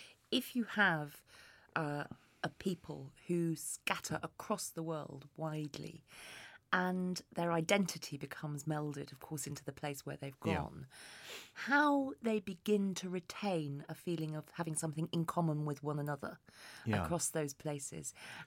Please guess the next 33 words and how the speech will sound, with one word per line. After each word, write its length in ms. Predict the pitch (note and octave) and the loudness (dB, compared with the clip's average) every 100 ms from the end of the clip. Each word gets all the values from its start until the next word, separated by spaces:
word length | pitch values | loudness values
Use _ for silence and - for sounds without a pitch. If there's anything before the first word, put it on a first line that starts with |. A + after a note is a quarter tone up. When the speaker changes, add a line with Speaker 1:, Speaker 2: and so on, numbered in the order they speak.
| - | 4
Speaker 1:
and 160 | - G#3+ | 10 12
whether 180 | A#3+ A#3 | 12 12
they 160 | A3+ A3 | 12 12
do, 360 | A#3 G3 C3 - | 8 6 4 4
and 140 | F#3+ | 10
whether 200 | G#3 G3 | 10 10
it 60 | A3 | 10
Speaker 2:
Yeah. 80 | A#3 | 10
Speaker 1:
is 160 | G3+ | 10
possible. 600 | - E3 - - D#3 C#3+ - | 4 -4 -4 -8 -8 -6 -2
And 80 | |
I, 160 | G3 G3+ - | 0 0 0
I 100 | G3+ | -2
think 160 | G#3+ | 2
that's 140 | F#3 - | 2 4
something 280 | A3 G3+ G#3 | 2 4 4
you 160 | G#3+ | 4
do 140 | F3+ D#3+ | 12 12
Speaker 2:
Well, 140 | F#3+ | 12
Speaker 1:
look 220 | G#3 B2+ | 12 6
Speaker 2:
a 40 | E3+ | 10
Speaker 1:
at 40 | |
Speaker 2:
big 200 | F3 - | 10 10
Speaker 1:
a 60 | E3 | 6
Speaker 2:
part 300 | F3+ F3 - | 8 10 10
of 100 | E3 | 6
Speaker 1:
lot. 0 | |
Speaker 2:
the 80 | B2+ | 4
first 440 | B2+ - D#3+ D#3 - | 2 8 8 8 6
part 220 | C#3+ B2+ | 4 4
of 60 | |
the 80 | B2 | 0
book, 460 | - A2+ D#2 - | 4 4 4 -4